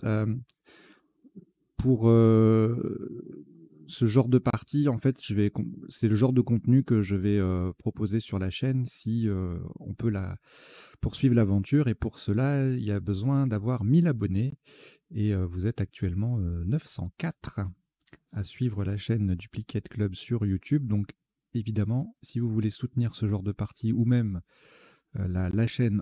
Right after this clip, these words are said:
en général, euh, bah, abonnez-vous, s'il vous plaît, et puis parlez-en aussi un, un maximum autour de vous. Merci. Alors, un premier coup à trente points.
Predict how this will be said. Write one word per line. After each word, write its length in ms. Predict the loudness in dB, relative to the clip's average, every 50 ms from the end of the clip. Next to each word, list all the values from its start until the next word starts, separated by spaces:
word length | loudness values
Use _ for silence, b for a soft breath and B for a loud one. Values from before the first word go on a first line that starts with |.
| _
en 120 | 0 0 2
général, 720 | 2 2 2 2 2 2 0 0 0 0 0 -2 -4 -6 _ _ _
euh, 760 | -6 -6 -4 -4 -4 -4 -4 -4 -4 -4 -4 -4 -4 -6 -6 -6
bah, 160 | -6 -8 -8 -8 -12 _ _ _
abonnez-vous, 640 | -4 -4 -2 -2 -2 0 0 0 0 -2 -4 -6 -6 _ _ _ _ _
s'il 200 | -4 -4 -2 -2
vous 100 | -2 -6
plaît, 280 | -2 0 0 2 2
et 40 | 0
puis 140 | -2 -6 -6
parlez-en 420 | -4 -4 -2 -2 -2 0 0 -2
aussi 300 | -2 -4 -6 -8 -6 -4
un, 160 | -4 -4 -6 -6 -4
un 80 | -4
maximum 640 | -4 -4 -4 -6 -8 -8 -6 -4 -4 -4 -4 -6 -6 -8 -6
autour 300 | -6 -6 _ -4 -6 -4
de 100 | -4 -6
vous. 240 | -6 -6 -8 -10 -12 -18 _ _ _ _ _ _ _ _ _ _ _ _ _ _ _ _ _ _ _ _ _ _ _ _ _ _ _ _ _ _ _
Merci. 580 | -10 -10 -10 -10 -14 -14 -14 -16 -16 -18 -20 _ _ _ _ _ _ _ _ _ _ _ _ _ _ _ _ _ _ _ _ _ _ _ _ _ _ b b b b b b b b b _ _
Alors, 680 | 2 6 6 8 8 6 6 4 2 2 0 -2 -2 -4 _ _ _ _ _ _ _ _ _ _ _ _ _ _ _ _ _ _ _ _ _ _ _ _ _ _ _ _ _ _ _ _ _ _ _ _ _ _ _ _ _ _ _ _ _ _ _ _ _ _ _ _ _ _ _ _ _ _ _
un 100 | -4 -4
premier 340 | -4 2 2 4 6 6 4
coup 260 | 2 2 0 4 4
à 80 | 4 2
trente 460 | 2 _ -4 2 4 6 6 4 2
points. 360 | -2 2 6 8 8 8 6